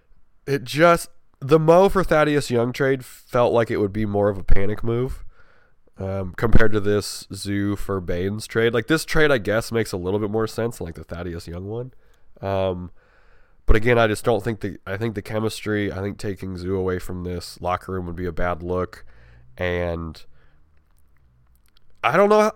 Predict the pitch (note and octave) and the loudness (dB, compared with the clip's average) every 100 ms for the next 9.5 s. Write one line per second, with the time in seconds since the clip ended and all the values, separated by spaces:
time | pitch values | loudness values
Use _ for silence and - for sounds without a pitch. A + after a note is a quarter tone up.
0 | - D3+ E3 G3 - F3+ D#3+ E3+ D3 D#3 | 0 0 6 6 6 4 4 2 4 2
1 | C#3+ C#3+ - C3 D3+ D3+ D3 C#3+ - _ | 2 -2 0 4 6 6 4 -4 -16 _
2 | - _ _ - A#2 B2+ C#3 C#3+ C3+ - | -20 _ _ -8 -4 0 2 4 2 -2
3 | - - C3 B2 A2+ B2+ C3 C3 A#2 - | -12 -6 0 0 0 0 0 -2 -2 -4
4 | C#3 B2+ - C3 A#2 - A2+ A2 G#2+ G#2 | -4 -6 -6 -4 -4 -4 -2 0 -2 -2
5 | G2 F#2 - G2 F2+ F2 F2 - - - | -2 -4 -4 -6 -6 -10 -14 -14 -18 -16
6 | E2 D#2 - - D#2+ D#2 - - - _ | -16 -16 -18 -16 -16 -16 -18 -20 -20 _
7 | - - F#2+ F#2 F2 _ A2 A#2 A#2 - | -16 -10 -6 -6 -10 _ -6 0 0 -2
8 | A2+ - B2 C3 A#2+ G#2+ A2 G#2+ G2 G2 | -4 -2 0 0 0 0 6 6 6 4
9 | G2+ G2+ F#2+ F2 | 2 0 -2 -4